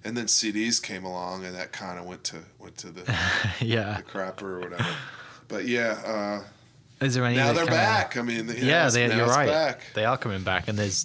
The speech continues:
Speaker 2: there's people's collections now that are worth a lot more money than they were five years ago.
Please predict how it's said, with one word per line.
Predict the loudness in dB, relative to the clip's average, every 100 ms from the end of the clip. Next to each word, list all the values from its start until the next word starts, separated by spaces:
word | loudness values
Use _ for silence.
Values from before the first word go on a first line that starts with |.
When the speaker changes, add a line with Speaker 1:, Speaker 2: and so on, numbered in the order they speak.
| 0
Speaker 2:
there's | 0 0
people's | -2 -2 -2
collections | 0 0 0 0 -2 0
now | -2 0
that | 0
are | 0
worth | 0 0 0
a |
lot | 0 0
more | 0 0
money | 0 0
than | 0 -2
they | -2
were | 0 -2 -6 -6
five | -2 0 2
years | 0 0
ago. | -2 -4 -4